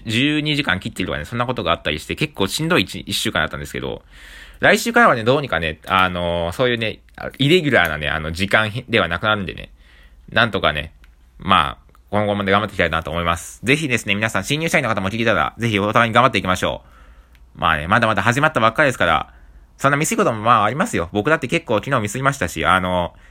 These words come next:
部屋でね、あの、昼休みにね、牛丼食おうとしてね、なんか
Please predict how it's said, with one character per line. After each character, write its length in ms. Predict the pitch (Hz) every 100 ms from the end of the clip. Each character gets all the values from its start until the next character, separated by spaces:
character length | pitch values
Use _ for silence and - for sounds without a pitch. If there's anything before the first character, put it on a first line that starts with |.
| - -
部 80 | 143
屋 100 | 156
で 120 | 131
ね、 120 | 95
あ 180 | 85 90
の、 180 | 90 90
昼 240 | 95 143
休 180 | 160 151
み 60 | 107
に 60 |
ね、 160 | 80 82
牛 180 | 95 127
丼 120 | 147
食 160 | 143 156
お 40 |
う 40 | 135
と 100 | 85
し 60 |
て 80 | 76
ね、 180 | 76 - - - - - - - - - -
な 160 | 104
ん 20 | 90
か 220 | 78